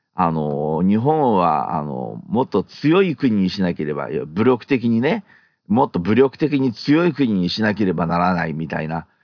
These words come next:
えー、そういう、うー、思想をね、大川さんが持ってるもんで、そういう方向性の政党になっているっていうね。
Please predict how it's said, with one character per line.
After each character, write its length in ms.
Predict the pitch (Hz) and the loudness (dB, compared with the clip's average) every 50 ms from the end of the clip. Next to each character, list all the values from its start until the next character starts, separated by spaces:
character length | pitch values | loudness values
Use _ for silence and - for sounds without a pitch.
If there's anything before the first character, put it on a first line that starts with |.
| _ _ _ | _ _ _
え 80 | - 98 | -2 -2
ー、 40 | 104 | 0
そ 180 | - 151 156 | 2 0 0
う 40 | 156 | 2
い 100 | 147 151 | 2 2
う、 60 | 151 | 2
う 580 | 147 143 135 127 - - 113 120 113 110 110 104 | 2 2 2 2 2 2 0 2 2 2 2 0
ー、 140 | 104 - - 110 | 0 0 -4 -4
思 60 | 98 | -2
想 220 | - 123 120 117 | -2 0 0 0
を 80 | 113 113 | 0 0
ね、 200 | 127 143 - - - | 0 -2 -2 -2 0
大 160 | 117 135 135 | 0 0 2
川 180 | - 113 90 | 2 0 0
さ 160 | 95 101 90 85 | 0 -2 -2 -2
ん 40 | |
が 100 | 82 80 | -2 0
持 140 | 85 101 117 | 0 0 0
っ 60 | 113 | -2
て 140 | - - 90 | -2 -2 -2
る 80 | 85 82 | 0 0
も 160 | 85 82 80 | -2 -4 -4
ん 60 | 80 | -2
で、 140 | 82 87 90 | -2 -2 -2
そ 180 | - 104 104 107 | -2 -4 -4 -2
う 40 | 107 | -2
い 100 | 107 107 | -2 -2
う 120 | 107 104 | -2 -2
方 300 | 90 - 101 101 104 95 | -2 -2 -2 0 0 -2
向 240 | 85 - 92 92 101 | -4 -4 -2 -2 -2
性 200 | 98 110 98 104 | 0 -2 -2 0
の 80 | 113 117 | 0 -2
政 340 | 110 - - 98 92 85 | -2 -2 -2 -2 0 0
党 120 | - 95 92 | 0 0 0
に 80 | 92 | 0
な 120 | 90 90 80 | 0 -2 -2
っ 40 | - | -4
て 100 | - 65 | -6 -8
い 60 | 64 | -8
る 140 | 58 60 - | -8 -12 -16
っ 40 | _ | _
て 80 | _ 57 | _ -14
い 60 | 65 | -8
う 40 | 80 | -6
ね。 200 | 87 85 - | -4 -4 -6